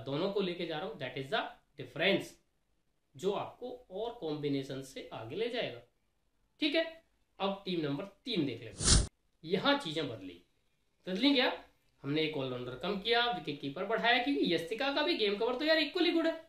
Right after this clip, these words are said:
she is also opening, she is also wicket keeping, तो फिर Beth Mooney के बराबर क्यों नहीं? तो Beth Mooney को captain बनाया कि ठीक है,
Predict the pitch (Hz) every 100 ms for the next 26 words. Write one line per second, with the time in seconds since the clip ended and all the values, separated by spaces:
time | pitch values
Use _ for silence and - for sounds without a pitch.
0 | _ _ _ _ _ - 175 185 185 196
1 | 220 214 214 220 - - _ _ - 156
2 | 160 165 170 220 220 220 226 226 233 226
3 | - _ _ - 170 202 226 277 - _
4 | - 123 156 190 214 262 254 247 247 202
5 | 147 120 - 139 220 247 269 285 285 175
6 | 233 220 190 180 226 294 220 202